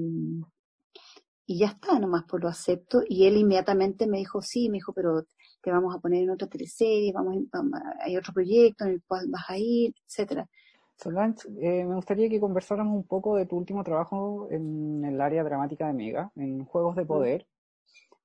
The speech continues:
Speaker 2: Y si actualmente tienes algún vínculo con Mega, y también me gustaría conversar un poco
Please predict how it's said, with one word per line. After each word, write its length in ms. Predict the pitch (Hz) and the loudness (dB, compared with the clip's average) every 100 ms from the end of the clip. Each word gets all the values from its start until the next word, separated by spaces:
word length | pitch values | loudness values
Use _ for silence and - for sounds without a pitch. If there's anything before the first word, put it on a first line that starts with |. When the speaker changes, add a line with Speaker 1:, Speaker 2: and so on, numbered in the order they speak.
| _ - | _ -6
Speaker 2:
Y 880 | 185 185 180 175 170 170 170 165 160 156 151 160 - _ | -2 0 2 0 0 0 -2 -2 -2 -4 -6 -10 -18 _
si 520 | - 180 175 165 156 - | -4 -2 0 0 0 -2
actualmente 600 | 151 - 202 202 208 196 | -4 -2 -2 -2 -4 -4
tienes 260 | 202 208 190 | -4 -2 -4
algún 280 | 175 185 | -4 -6
vínculo 460 | 175 185 - 165 165 | -6 -8 -4 -2 -2
con 200 | 165 156 | -4 -4
Mega, 380 | 143 127 170 220 _ _ _ _ | -4 -4 -8 -10 _ _ _ _
y 140 | - 135 | -8 -4
también 300 | 131 123 139 | -4 -4 -4
me 60 | 139 | -4
gustaría 320 | - 139 139 | -4 -4 -4
conversar 380 | 143 135 - 143 | -4 -6 -8 -8
un 120 | 139 | -6
poco 380 | 143 143 151 | -4 -2 -2